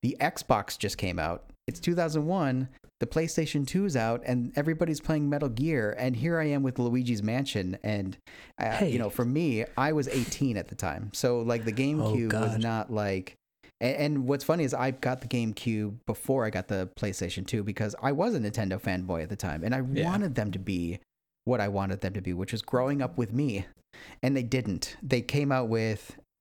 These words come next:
Speaker 1: uh, Luigi's Mansion, which was a great game, by the way. Like you said, it was a great game. But I played it through once, and I was like, "Holy cow, I made a huge mistake.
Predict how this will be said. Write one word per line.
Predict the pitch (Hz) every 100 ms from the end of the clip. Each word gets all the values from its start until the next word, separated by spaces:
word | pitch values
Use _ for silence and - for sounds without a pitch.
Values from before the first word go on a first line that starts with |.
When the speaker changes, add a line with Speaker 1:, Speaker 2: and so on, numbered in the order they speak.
| -
Speaker 1:
uh, | 98 92
Luigi's | 101 101 101 101
Mansion, | 92 - 156
which | 165
was | 131
a | 117
great | 131 117
game, | - 82 80
by | 71
the | 65
way. | - 98 -
Like | 104 104
you |
said, | - 78
it | 82
was | 90
a | 92
great | 80 76
game. | 62 - - - - -
But | 156
I |
played | 156 202 190
it |
through | - 180
once, | 185 175 -
and | 160
I | 160
was | 156
like, | 156 151 - - - - -
"Holy | 185 180 185
cow, | - 175 143
I | 131
made | 139 135
a |
huge | 127 - 170 170 -
mistake. | 165 - 175 160 - -